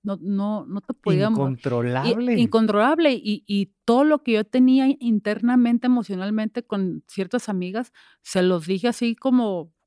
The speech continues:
Speaker 2: Ahí
Speaker 1: como
Speaker 2: te
Speaker 1: va,
Speaker 2: va.
Speaker 1: ¿no? O sea, sin, sin ahora sí que en, sin fierros en la lengua, ¿no? Así
Speaker 2: Oye, de,
Speaker 1: como
Speaker 2: de,
Speaker 1: va.
Speaker 2: de nuevo, y un poco por esto que comentas, insisto,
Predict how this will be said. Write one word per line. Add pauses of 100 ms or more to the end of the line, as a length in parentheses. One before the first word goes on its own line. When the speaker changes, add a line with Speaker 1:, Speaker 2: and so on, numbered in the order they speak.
(120)
Speaker 2:
Ahí
Speaker 1:
como
Speaker 2:
te
Speaker 1:
va,
Speaker 2:
va. (300)
Speaker 1:
¿no?
O
sea,
sin, (1300)
sin
ahora
sí
que
en, (500)
sin
fierros
en
la
lengua,
¿no?
Así
Speaker 2:
Oye,
de,
Speaker 1:
como
Speaker 2:
de,
Speaker 1:
va.
Speaker 2:
de
nuevo,
y
un
poco
por
esto
que
comentas,
insisto,